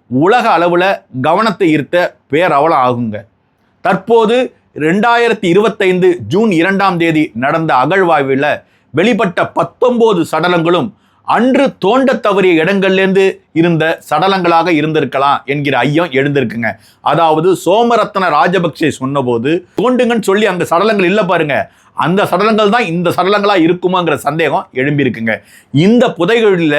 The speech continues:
இருந்த இளம் பெண்கள் அடித்து கொலை செய்யப்பட்டிருக்கலாம் என்ற தடயங்கள் கிடைச்சிருக்குங்க. தற்போது பத்தொன்பது சடலங்கள் கிடைத்திருக்கின்ற இந்த சமயத்துல ஏறக்குறைய நானூறு, அறுநூறு சடலங்கள் அங்கு செம்மணி பகுதியில புதைக்கப்பட்டிருக்கிறது என்று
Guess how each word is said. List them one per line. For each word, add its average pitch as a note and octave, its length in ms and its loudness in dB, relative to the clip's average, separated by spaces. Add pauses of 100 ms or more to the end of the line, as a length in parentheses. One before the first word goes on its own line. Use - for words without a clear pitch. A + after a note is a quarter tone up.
(120)
இருந்த D3 280 0
இளம் D#3+ 320 0
பெண்கள் D3+ 320 -2 (240)
அடித்து F3+ 420 0
கொலை G3+ 220 0
செய்யப்பட்டிருக்கலாம் D3 920 0 (160)
என்ற C3 280 -6
தடயங்கள் E3 580 -2
கிடைச்சிருக்குங்க. A2+ 640 -4 (400)
தற்போது A3+ 420 0 (180)
பத்தொன்பது A3+ 560 0
சடலங்கள் G#3 520 0
கிடைத்திருக்கின்ற E3+ 580 -2 (120)
இந்த C3 180 -4
சமயத்துல C#3+ 420 -2 (640)
ஏறக்குறைய A3+ 480 0 (240)
நானூறு, B3+ 500 2
அறுநூறு F3 380 0
சடலங்கள் G3+ 580 -2 (240)
அங்கு D#3 340 0
செம்மணி A#3+ 380 2
பகுதியில D#3+ 420 0 (460)
புதைக்கப்பட்டிருக்கிறது F3 1000 0
என்று E3 280 2